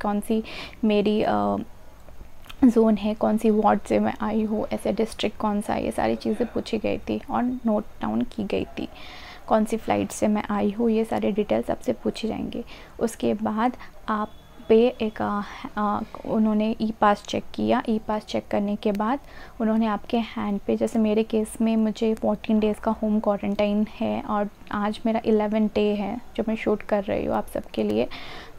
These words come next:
तो उस समय hand पे एक stamp लगाया गया home quarantine का और उसके बाद, अ, आप जा सकते थे। So, Uh, one thing is that आपको home quarantine का stamp लगने के बाद आप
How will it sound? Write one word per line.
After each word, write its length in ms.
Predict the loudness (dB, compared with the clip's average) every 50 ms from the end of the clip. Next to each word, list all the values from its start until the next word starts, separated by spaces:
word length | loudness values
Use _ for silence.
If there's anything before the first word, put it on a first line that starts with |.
| -2
तो 240 | 2 2 4 4 2
उस 160 | 0 -2 -2
समय 220 | -2 0 2 2 2
hand 540 | 0 -2 -2 -2 -2 -2 -2 -2 -2 -4 0
पे 120 | 2 2
एक 120 | 2 2
stamp 340 | 0 -4 -2 -2 0 0 2
लगाया 320 | 2 2 2 2 2 0 2
गया 160 | 2 2 2
home 280 | 2 2 0 0 0
quarantine 560 | 0 0 0 -2 0 -2 -2 -2 0 0 0 0
का 260 | 0 0 0 -2 -2 -4 -8 -16 -16 -16 -18 -16 -16 -10 -4
और 220 | -2 -2 0 0 -2
उसके 340 | -4 -6 -6 -2 -2 0
बाद, 380 | 0 2 0 2 2 0 0 -2
अ, 380 | 0 2 4 4 6 6 4 4 2 -2 -8 -8 -12 -14 -14 -8 -4
आप 260 | -2 0 0 -2 -4 -6 -2
जा 160 | 0 2 2 2
सकते 400 | -2 -6 -12 -10 -6 -6 -6 -6 -6 -8
थे। 120 | -8 -8 -8 -12 -16 -18 -18 -18 -18 -16 -10 -4
So, 280 | 0 0 0 0 0 -2 -6 -10 -14 -14 -14 -16 -16 -16 -12 -8
Uh, 260 | -4 -2 0 0 0 0
one 380 | -2 0 2 4 4 4 4
thing 340 | 2 4 2 4 4 2 2
is 140 | 0 -4 -6
that 200 | -6 -6 -4 -2
आपको 320 | -2 -2 -2 0 2 2
home 280 | 4 4 4 4 6 4
quarantine 500 | 4 4 2 4 2 2 2 2 0 2
का 140 | 2 2 0
stamp 380 | 0 -2 -2 0 0 0 2
लगने 280 | 0 0 2 2 0 0
के 140 | 0 0 0
बाद 220 | 0 0 0 0
आप 120 | -2 -4